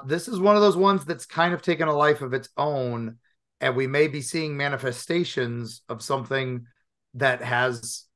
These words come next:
fed into this because it is a collective unconscious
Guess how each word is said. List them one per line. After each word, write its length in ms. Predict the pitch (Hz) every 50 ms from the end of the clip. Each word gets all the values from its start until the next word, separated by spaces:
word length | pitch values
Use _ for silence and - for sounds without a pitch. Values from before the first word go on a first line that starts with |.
| _ _
fed 400 | - - - 165 151 147 143 131
into 280 | 139 139 135 120 123
this 460 | 113 101 101 95 - - - - - - -
because 340 | 117 117 117 - 127 117 110
it 120 | 123 123
is 240 | 127 131 131 127 127
a 60 | 131
collective 440 | 120 - 123 127 127 123 - 135 113
unconscious 760 | 117 117 113 - 131 135 131 117 - 113 113 110 - - -